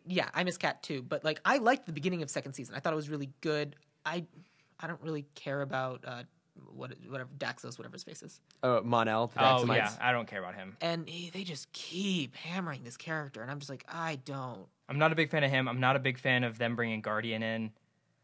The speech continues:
Speaker 1: I was,
Speaker 3: Um,
Speaker 1: I, I liked when they, they originally suited him up. I thought, "They're gonna make him Steel," and then they didn't. I was like, "Good call,
Speaker 3: Mm-hmm.
Speaker 1: good, good call, not making him Steel."
Speaker 2: Yeah.
Speaker 1: But they needed to give, uh, James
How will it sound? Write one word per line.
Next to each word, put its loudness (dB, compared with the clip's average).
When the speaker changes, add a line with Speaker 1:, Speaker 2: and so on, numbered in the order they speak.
Speaker 1:
I 6
was, 2
Speaker 3:
Um, -6
Speaker 1:
I, 0
I 6
liked 2
when 0
they, 2
they 2
originally -2
suited -2
him 0
up. 4
I 8
thought, 2
"They're 0
gonna -2
make -4
him -6
Steel," -2
and 0
then 0
they 2
didn't. -2
I 2
was 0
like, 0
"Good 0
call, 2
Speaker 3:
Mm-hmm. 0
Speaker 1:
good, 0
good -4
call, -4
not 0
making -6
him -6
Steel." -4
Speaker 2:
Yeah. 0
Speaker 1:
But -4
they 0
needed -4
to 0
give, 0
uh, 4
James 0